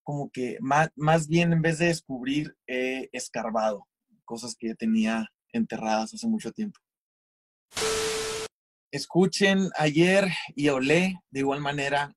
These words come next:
en cualquiera de las plataformas digitales. Ahorita estamos estrenando Ayer, es el nuevo bebé. Y síganos en todas las plataformas digitales como Soviet Band. Eh, estamos así en todas las plataformas. Síganos en YouTube, síganos en Facebook, en Instagram.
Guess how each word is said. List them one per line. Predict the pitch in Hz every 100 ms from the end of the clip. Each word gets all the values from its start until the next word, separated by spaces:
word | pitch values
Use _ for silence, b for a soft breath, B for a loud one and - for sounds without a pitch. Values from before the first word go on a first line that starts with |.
| _
en | 123 113 113
cualquiera | 120 110 - 139
de | 139
las | 131
plataformas | - 113 113 123 123 131
digitales. | - - 165 175 180 147
Ahorita | 127 123
estamos | 135 127 131 135 -
estrenando | 117 - 113 110 113 113 113 123 123 117 110 104 104 -
Ayer, | 113 127 170 180
es | 131 131
el | 127
nuevo | 123 127 117
bebé. | 110 147 190 _ _ _ _ _ _ _ _ _ _
Y | - 127
síganos | 123 165 170 165 139
en | 127
todas | 143
las | 143 -
plataformas | 123 117 127 135
digitales | 117 104 - 123 127 -
como | 110 101
Soviet | - 123 123 127 -
Band. | - 127 143 147 - - _
Eh, | - -
estamos | - 120 120 113
así | 110 117
en | 113
todas | - 123 127
las | 117
plataformas. | 120 - - 139 139 135 -
Síganos | 131 127 123
en | 117
YouTube, | 117 117 - 143 135
síganos | 131 123 117
en | 107 -
Facebook, | 135 135 120 127
en | 113
Instagram. | 127 131 139 131 131